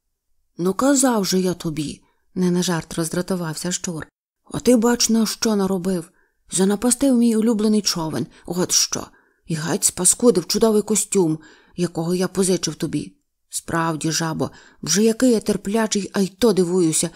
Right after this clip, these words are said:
як ти досі зовсім не розгубив друзів». Жаба вже збагнув, як безглуздо й нерозважливо повівся.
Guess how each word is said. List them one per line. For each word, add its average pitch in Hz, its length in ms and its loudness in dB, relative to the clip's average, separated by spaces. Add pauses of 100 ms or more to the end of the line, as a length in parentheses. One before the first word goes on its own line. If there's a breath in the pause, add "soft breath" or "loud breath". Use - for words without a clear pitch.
(200 loud breath)
як - 180 -2
ти 202 120 4
досі 190 300 2
зовсім 175 480 2
не 180 100 2
розгубив 170 460 0
друзів». 156 560 -4 (960)
Жаба 285 400 0
вже 226 240 0
збагнув, 196 760 -2 (460 soft breath)
як 277 320 2
безглуздо 196 1080 0
й 175 60 0
нерозважливо 196 880 0
повівся. 165 640 -6